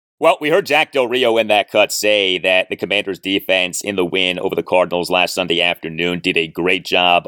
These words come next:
of rushing as a group. Also for the Commanders' defense in that game, eleven tackles for loss, a tremendous total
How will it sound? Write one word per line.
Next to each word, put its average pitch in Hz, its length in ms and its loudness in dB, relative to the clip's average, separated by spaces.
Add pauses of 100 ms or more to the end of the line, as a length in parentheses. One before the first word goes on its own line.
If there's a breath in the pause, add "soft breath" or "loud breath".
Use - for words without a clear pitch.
of 85 160 0
rushing 85 640 0
as 82 460 -2
a - 60 -12
group. 98 440 0 (180)
Also 160 420 0
for - 80 -14
the 95 80 -8
Commanders' 92 400 -4
defense 95 440 -4
in 95 80 -2
that 92 260 0
game, 95 440 -2
eleven 104 840 2 (340)
tackles 127 720 -4 (100)
for 95 140 2
loss, 85 540 0
a 101 100 0
tremendous 120 720 -2
total 78 420 -4